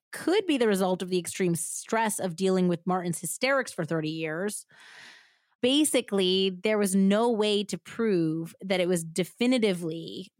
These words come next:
drowning or arrhythmia. And given no other clues at what caused Michelle to die, the pathologist was quick to rule the death natural. It was almost a perfect murder.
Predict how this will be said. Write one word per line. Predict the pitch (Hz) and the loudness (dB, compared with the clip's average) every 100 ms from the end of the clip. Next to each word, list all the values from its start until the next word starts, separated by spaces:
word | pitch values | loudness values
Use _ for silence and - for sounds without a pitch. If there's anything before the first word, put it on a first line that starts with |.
| 180 | -6
drowning | 185 180 185 190 185 | -2 0 2 2 2
or | - 233 277 269 | 2 4 4 2
arrhythmia. | 208 190 247 247 202 165 98 117 85 - | 0 2 0 0 -2 -4 -6 -8 -8 -2
And | 208 | 0
given | 208 220 202 | 2 2 4
no | 214 254 | 4 4
other | 233 214 | 2 0
clues | - 277 302 247 220 | -2 2 4 4 4
at | 196 196 | 2 0
what | 190 | -2
caused | - 196 190 | -2 0 0
Michelle | 190 - 180 170 | -2 0 -2 -2
to | |
die, | 165 208 240 202 185 | -2 0 0 2 0
the | 180 | -2
pathologist | 190 196 185 185 190 | -4 -2 0 0 -2
was | - 175 | -4 -8
quick | - 214 - | -6 -6 -6
to | - 208 | -6 -4
rule | 185 180 | -2 -2
the | 180 | -4
death | 175 156 165 - | -6 -8 -8 -6
natural. | 180 175 175 - - 62 - _ | -6 -6 -12 -18 -20 -20 -20 _
It | 196 | -6
was | 190 175 - _ - | -4 -6 -10 _ -2
almost | 269 311 339 285 262 285 - - - - | 2 4 4 2 2 2 -2 -6 -8 -6
a | |
perfect | - - 214 190 185 160 - | -4 -2 -2 0 -2 -4 -2
murder. | 202 247 220 165 104 | 0 0 0 -4 -8